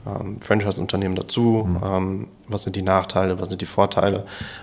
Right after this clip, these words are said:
Speaker 1: was vielleicht auch so ein bisschen diese Entscheidung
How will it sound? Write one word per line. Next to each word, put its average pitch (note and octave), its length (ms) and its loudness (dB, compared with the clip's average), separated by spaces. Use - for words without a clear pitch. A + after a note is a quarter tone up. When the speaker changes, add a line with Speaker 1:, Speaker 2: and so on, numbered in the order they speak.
Speaker 1:
was G#2 200 4
vielleicht F#2+ 400 4
auch F2+ 80 2
so G2+ 100 -2
ein F2+ 80 -2
bisschen F#2+ 480 0
diese G2 180 2
Entscheidung G#2 920 4